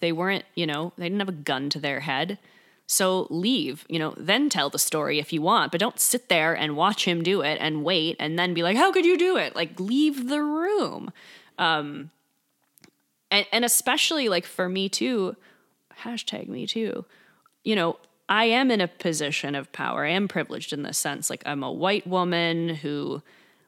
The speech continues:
uh, has a leg up in many different ways. And so if I experience sexual harassment and can afford to, let's say, lose my job,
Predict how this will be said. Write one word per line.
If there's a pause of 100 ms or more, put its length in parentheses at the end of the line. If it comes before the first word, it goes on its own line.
(220)
uh,
has
a
leg
up
in
many
different
ways.
And
so
if
I
experience
sexual
harassment (360)
and
can
afford
to,
let's
say,
lose
my
job,